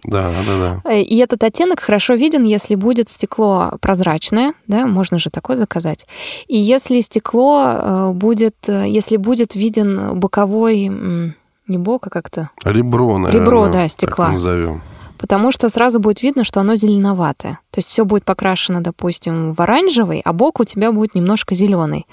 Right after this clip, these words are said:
Speaker 2: Поэтому предлагают высветлить стекло, то есть идеально прозрачное сделать. Это тоже отдельные деньги.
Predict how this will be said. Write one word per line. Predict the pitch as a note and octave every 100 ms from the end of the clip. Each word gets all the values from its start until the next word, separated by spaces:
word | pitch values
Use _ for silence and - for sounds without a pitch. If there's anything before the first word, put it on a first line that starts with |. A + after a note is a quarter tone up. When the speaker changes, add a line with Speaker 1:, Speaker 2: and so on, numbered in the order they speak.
| - - - -
Speaker 2:
Поэтому | G#3+ G#3+ A3+ A3 G#3+
предлагают | G3+ G3+ G3+ G3+ G3 D4+ D4 - -
высветлить | - F#3 F3+ C4+ - F#3 - D#3+ -
стекло, | - F3 - C#4
то | -
есть | A3 -
идеально | F3+ G3 A#3+ D4 C4 B3+ A#3+
прозрачное | - G3 G3 F3+ - F3+ F3+
сделать. | F#3 B3+ D#4 - - - -
Это | - -
тоже | A#3 G3+ G3
отдельные | E3+ G3 G3+ F3
деньги. | D#3+ D3+ D3 D3+